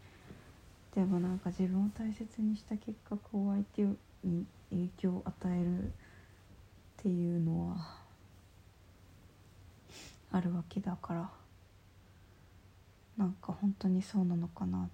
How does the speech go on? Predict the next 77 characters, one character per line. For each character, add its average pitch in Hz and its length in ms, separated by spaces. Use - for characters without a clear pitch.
て - 120
い 196 100
う 214 40
の 214 120
は 202 60
わ 185 80
か 254 40
ん 247 100
な 214 100
い 190 140
け - 100
ど 214 120
さ、 202 340
で 202 60
も 185 120
な 180 100
ん 180 200
か - 140
そ - 180
の 202 120
気 - 160
持 247 140
ち - 180
を 247 80
な 240 140
ん 240 80
か 208 100
ず - 800
ー - 20
っ 208 100
と - 80
抱 - 440
え 233 40
る 247 120
の 233 100
も 190 160
な 185 80
ん 185 40
か - 80
嫌 190 120
だ 381 80
っ 392 40
た 285 100
ん 180 120
だ 175 60
よ 175 80
ね。 175 160
な 180 80
ん 175 100
か、 - 220
あ、 214 60
も 180 160
う - 20
私 180 240
こ - 100
の 190 120
人 214 120
と 208 120
一 196 80
緒 196 80
に 185 60
な 185 80
ら 190 60
な 202 140
い 202 40
ん 196 60
だ 185 80
ろ 175 100
う 170 40
な 180 160
と 190 160
思 170 120
い 175 40
な 185 100
が 190 100
ら 170 80
も 160 120